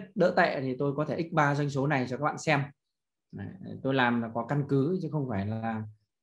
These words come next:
là, là, là nói, nói, nói bốc phét, bởi vì là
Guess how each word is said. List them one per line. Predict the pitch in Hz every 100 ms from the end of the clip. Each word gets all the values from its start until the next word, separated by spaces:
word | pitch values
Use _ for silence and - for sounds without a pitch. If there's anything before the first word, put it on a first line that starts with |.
| -
là, | 110 110
là, | 110 113
là | 113 110 110 110 110
nói, | 113 113 131 165 147 139 123
nói, | 120 117 123
nói | 123 120 156 185
bốc | 160
phét, | - 196 202 -
bởi | 107 104
vì | 117
là | 117